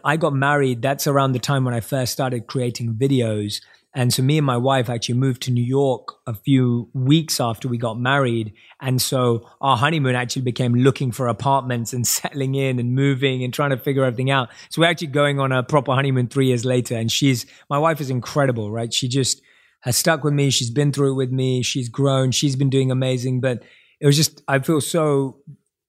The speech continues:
lucky that she was there to stick with me through that time. And now we're actually going to go and have an incredible honeymoon this year. So the decorations, the outfits, the food, right? We want to have amazing weddings,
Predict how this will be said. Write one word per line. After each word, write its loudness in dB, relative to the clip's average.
lucky 2
that 0
she 2
was 0
there 4
to -6
stick -6
with 2
me 2
through -2
that -4
time. 0
And 0
now 0
we're 2
actually -2
going 0
to -4
go 0
and 0
have -4
an -2
incredible 4
honeymoon 2
this 0
year. 0
So 0
the -2
decorations, 0
the 0
outfits, -2
the -8
food, 2
right? 2
We 0
want 2
to 0
have 2
amazing 2
weddings, -2